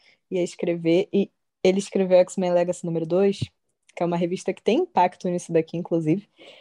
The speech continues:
E eu gosto muito, então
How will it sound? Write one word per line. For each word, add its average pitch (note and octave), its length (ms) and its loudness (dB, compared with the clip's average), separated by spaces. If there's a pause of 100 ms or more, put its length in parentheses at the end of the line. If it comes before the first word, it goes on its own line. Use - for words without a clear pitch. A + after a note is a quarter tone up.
(500)
E G3 680 4 (200)
eu G3+ 120 6
gosto G3+ 380 0
muito, G3+ 920 -2 (300)
então F#3+ 1080 2